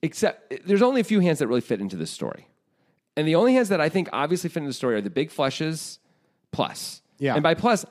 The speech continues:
Speaker 1: I don't mean full houses 'cause I don't see how he
Speaker 2: No,
Speaker 1: has any
Speaker 2: full hou-,
Speaker 1: full
Speaker 2: he doesn't
Speaker 1: houses.
Speaker 2: have any full houses.
Speaker 1: The fact that the,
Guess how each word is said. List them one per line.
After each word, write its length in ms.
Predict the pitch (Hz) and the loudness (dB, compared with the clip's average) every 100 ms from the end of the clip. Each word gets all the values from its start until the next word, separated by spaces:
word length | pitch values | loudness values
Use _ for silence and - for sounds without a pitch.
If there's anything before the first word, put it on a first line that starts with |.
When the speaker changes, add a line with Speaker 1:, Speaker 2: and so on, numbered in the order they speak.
| _ | _
Speaker 1:
I 120 | 131 170 | 0 2
don't 120 | 208 | 4
mean 120 | 202 | 2
full 160 | 190 170 | 2 2
houses 340 | 175 160 131 | 2 0 -4
'cause 140 | 135 - | -8 -4
I 80 | 131 | 0
don't 140 | 156 170 | 0 0
see 100 | 160 | 2
how 80 | |
he 40 | 156 | 2
Speaker 2:
No, 40 | |
Speaker 1:
has 100 | 156 143 | 2 2
any 80 | |
Speaker 2:
full 40 | 143 | 2
hou-, 60 | 135 | 2
Speaker 1:
full 40 | |
Speaker 2:
he 60 | 139 | 0
doesn't 160 | 135 | 0
Speaker 1:
houses. 40 | 131 | 0
Speaker 2:
have 80 | 120 | 0
any 80 | 120 | -2
full 160 | 117 | -2
houses. 340 | 98 95 82 - | -6 -6 -8 -2
Speaker 1:
The 80 | 185 | 0
fact 300 | 208 262 320 | 2 2 0
that 100 | |
the, 100 | - | 0